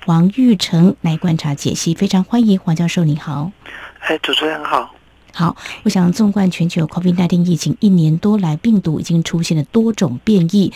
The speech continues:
Speaker 1: 在我们台湾也证实已经有英国变种病毒株。那么目前看起来这波本土疫情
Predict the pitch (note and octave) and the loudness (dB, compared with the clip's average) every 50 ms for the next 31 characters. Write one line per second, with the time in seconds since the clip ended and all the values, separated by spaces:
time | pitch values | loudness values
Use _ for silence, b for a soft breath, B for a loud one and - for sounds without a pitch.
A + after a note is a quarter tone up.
0 | B B B B B - C4+ B3 A3 G3 E3+ D#3 C#3+ D3 D#3 - D#3+ D#3 E3 E3 | B B B B B 0 2 2 2 0 -2 -2 -2 -2 -4 -6 -6 -2 0 0
1 | E3+ D3+ C3 F#2+ - C4 C4+ A3 F#3 - - D3 B2+ D#3 D#3 - E3+ E3 D#3+ - | 0 0 -2 -2 0 0 0 0 0 0 -2 -4 -2 -2 -2 0 0 0 0 -2
2 | - - - A3 A3+ A#3 A3+ G#3+ - D3+ D3 D3 E3 F3+ B B B B - - | -4 -2 0 2 2 2 2 0 -2 -2 -2 -2 -4 -6 B B B B 0 2
3 | C4+ B3 F#3+ D#3+ - - D#3 B2+ A#2+ - - A3 G3+ E3+ D#3 - - D3 D#3 D#3+ | 2 4 4 0 0 -2 -2 -2 -4 -4 0 2 2 2 2 0 0 -2 0 0
4 | - A3 A3+ A#3 - B B B B B B - A#3 A3+ A3+ A3 A3 - _ _ | 2 2 2 2 0 B B B B B B 4 4 6 4 2 0 -2 _ _
5 | _ - C4+ D4 C4 - - F3+ D#3 D#3+ D#3+ - - B3 G3+ - C#3+ D3 - A3+ | _ 2 4 4 4 4 2 -2 -2 -2 -2 -2 -2 -2 -2 -2 -2 -2 0 0
6 | G3+ - - F#3 F3+ - D#3+ F3+ E3+ D#3 D3+ D3+ - F#3 E3 - - - - - | -2 0 0 -2 -2 0 0 -2 0 -2 -4 -4 -2 -4 -4 -4 -4 -4 -4 -4
7 | - | -6